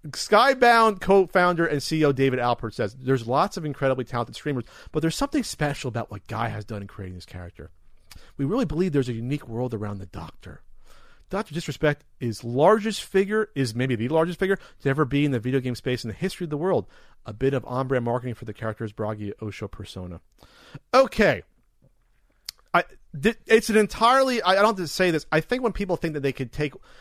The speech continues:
and drop someone popular in one medium into the other, that's gonna be a natural fit. When streaming and being funny and ad-libbing and being a character doesn't mean you'll be able to, be able to write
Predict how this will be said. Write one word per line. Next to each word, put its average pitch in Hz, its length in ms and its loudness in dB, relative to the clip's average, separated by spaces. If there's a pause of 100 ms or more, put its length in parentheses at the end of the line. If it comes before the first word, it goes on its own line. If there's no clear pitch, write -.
(120)
and 127 160 -6
drop 135 380 4 (220)
someone 139 400 -4
popular 135 400 0
in 120 80 -4
one 123 180 0
medium 123 220 -4
into 120 140 -8
the 117 100 -4
other, 117 160 -4
that's 110 180 -4
gonna 120 140 -4
be 113 100 -2
a 107 60 -2
natural 117 400 -4
fit. - 320 -2 (400)
When 131 180 0
streaming 196 720 2 (220)
and 135 180 0
being 139 260 2
funny 156 360 0
and 143 100 -2
ad-libbing 139 540 0
and 117 160 -6 (280)
being 139 160 -2
a 120 60 -4
character 135 540 0 (260)
doesn't 226 320 4
mean 196 300 0
you'll 143 140 0
be 147 120 4
able 156 220 4
to, 135 340 -2 (160)
be 147 80 -4
able 143 140 2
to 131 160 -6
write 131 420 0